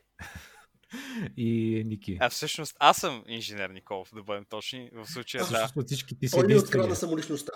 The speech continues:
Speaker 1: Екс
Speaker 3: Той ми
Speaker 1: дей.
Speaker 2: Да,
Speaker 3: открадна.
Speaker 2: да,
Speaker 1: Всъщност,
Speaker 2: да.
Speaker 1: единствения, Георги, ти си инженер. Всъщност, само аз не съм инженер.
Speaker 3: Шит.
Speaker 2: <laughs> Георги
Speaker 1: God damn
Speaker 2: обаче
Speaker 1: it.
Speaker 2: не се хвали с това свое постижение.
Speaker 3: Да.
Speaker 2: Защо, Георги? Аз сподели така в началото на
Speaker 1: <laughs>
Speaker 2: подкаста.
Speaker 1: Черна точка в неговата книжка.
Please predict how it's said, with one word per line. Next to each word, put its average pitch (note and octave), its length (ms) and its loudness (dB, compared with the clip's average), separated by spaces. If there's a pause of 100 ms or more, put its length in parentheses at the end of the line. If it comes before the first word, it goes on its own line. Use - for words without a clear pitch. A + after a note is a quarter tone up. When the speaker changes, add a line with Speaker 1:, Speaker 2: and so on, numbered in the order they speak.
Speaker 1:
Екс G#2+ 260 -2
Speaker 3:
Той G#2 60 -8
ми - 40 -10
Speaker 1:
дей. G2+ 80 0
Speaker 2:
Да, F#2+ 60 2
Speaker 3:
открадна. A2+ 240 6
Speaker 2:
да, A2 60 6
Speaker 1:
Всъщност, G#2+ 240 0
Speaker 2:
да. C3+ 60 2
Speaker 1:
единствения, F#3+ 400 2
Георги, G#2+ 300 0
ти A2 80 -2
си - 100 -4
инженер. A2+ 360 -6 (520)
Всъщност, - 220 -8
само C#3+ 180 8
аз D#3 120 8
не A#2+ 60 4
съм C#3 200 0
инженер. G#2 420 2 (360)
Speaker 3:
Шит. D3+ 260 -6 (220)
Speaker 2:
<laughs> F3 320 -14
Георги D3+ 320 0
Speaker 1:
God D#3 40 2
damn D3+ 40 2
Speaker 2:
обаче E3 320 6
Speaker 1:
it. D#3+ 40 -4
Speaker 2:
не D3 100 -4
се D#3+ 180 4
хвали E3+ 340 2
с - 220 -8
това F3 180 2
свое D#3+ 260 -2
постижение. C#3+ 720 -8
Speaker 3:
Да. C3 240 -4
Speaker 2:
Защо, G3 320 6
Георги? G3+ 260 8
Аз F3+ 120 10
сподели G#3 400 2
така C#3 220 2
в C#3 80 -8
началото C3 380 -2
на A#2 60 -2
Speaker 1:
<laughs> - 20 -4
Speaker 2:
подкаста. A#2+ 180 0
Speaker 1:
Черна C3 420 8
точка B2 460 6
в - 100 -10
неговата A2+ 460 2
книжка. - 340 -10